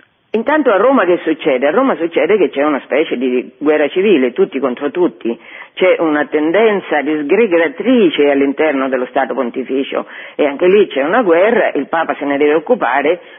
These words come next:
per cercare di riportare l'ordine all'interno dello Stato. La guerra si fa con soldi, il Papa ha bisogno di soldi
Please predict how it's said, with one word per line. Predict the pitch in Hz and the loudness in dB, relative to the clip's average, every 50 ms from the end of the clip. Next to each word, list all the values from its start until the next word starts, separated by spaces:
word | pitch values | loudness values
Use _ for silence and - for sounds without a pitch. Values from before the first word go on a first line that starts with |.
| _ _ | _ _
per | - 165 175 185 190 190 - - - | 0 2 4 4 4 2 0 -4 -6
cercare | - 156 147 135 - 151 147 156 185 196 175 143 | -6 -6 -4 -4 -2 -2 0 0 0 0 0 0
di | 135 143 147 139 - - - | 0 0 -2 -2 -4 -8 -6
riportare | - 165 175 165 - 160 - - 160 185 190 175 143 | -2 0 0 2 0 -2 -4 -2 0 0 2 2 2
l'ordine | 147 175 233 262 233 175 135 127 127 117 110 107 104 - - - - _ - | 2 4 4 4 2 2 0 -2 -4 -6 -6 -8 -10 -12 -18 -20 -20 _ -8
all'interno | - 151 156 160 156 147 156 160 156 147 147 143 | -4 0 2 2 2 2 0 0 0 0 0 0
dello | 139 135 131 123 120 - | 0 0 0 -2 -4 -6
Stato. | - 131 120 117 110 - - 117 120 107 - _ _ _ - - - - - _ _ _ _ _ _ _ _ _ _ _ _ _ - | -6 -4 -4 -4 -4 -6 -6 -6 -6 -6 -8 _ _ _ -20 -20 -20 -20 -20 _ _ _ _ _ _ _ _ _ _ _ _ _ -4
La | - 139 175 | -2 0 2
guerra | 190 185 156 143 156 143 147 190 233 262 - - - | 2 4 4 4 4 2 2 2 0 0 -2 -4 -4
si | 139 123 | -4 -2
fa | - 165 139 131 | -2 -2 -2 -2
con | - 185 208 240 233 - | 0 -2 -2 -2 -2 0
soldi, | - 127 120 135 147 147 190 | 0 0 2 2 2 2 2
il | 233 220 | 0 0
Papa | - 139 151 147 135 175 | 0 -2 -2 0 0 -2
ha | 165 | -2
bisogno | 143 143 139 151 143 139 139 | -2 -2 -4 -2 -2 -2 -2
di | 131 127 123 | -2 -2 -2
soldi | - 117 92 104 107 107 117 127 110 - | -2 -4 -4 -4 -4 -6 -6 -6 -8 -8